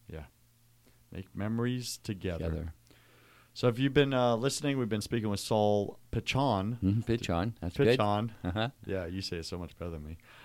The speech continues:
Speaker 1: Um, and he is the, uh, the C E O of New Life
Speaker 2: Solutions.
Speaker 1: Solutions,
Speaker 2: Mm-hmm.
Speaker 1: uh, here in Tampa, Florida, one of the largest pregnancy centers in the United States. And what Soul's calling is,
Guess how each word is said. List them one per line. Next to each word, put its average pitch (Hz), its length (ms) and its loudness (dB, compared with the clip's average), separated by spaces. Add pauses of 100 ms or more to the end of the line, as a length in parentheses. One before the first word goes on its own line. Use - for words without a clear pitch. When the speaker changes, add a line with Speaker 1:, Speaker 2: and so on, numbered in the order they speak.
(140)
Speaker 1:
Um, 107 640 4 (260)
and 110 360 2
he 123 320 4
is 110 240 2
the, 104 300 0
uh, 95 380 0 (200)
the 90 580 -4 (140)
C 131 340 2
E 104 60 6
O 107 280 4 (360)
of 95 240 0
New 110 200 4
Life 101 300 2
Speaker 2:
Solutions. 92 840 -2
Speaker 1:
Solutions, - 80 -20
Speaker 2:
Mm-hmm. 90 340 -8
Speaker 1:
uh, 87 160 -2
here 95 180 0
in 92 80 -4
Tampa, 92 300 -4
Florida, 95 420 0
one 90 100 -2
of 87 60 -4
the 85 160 -4
largest 87 320 -6
pregnancy 87 480 -6
centers 85 680 -8
in 95 140 -6
the 87 60 -6
United 82 480 -8
States. 98 500 -4 (360)
And 82 480 -4 (140)
what 92 240 -2
Soul's 92 340 0
calling 92 460 -2
is, 82 400 -6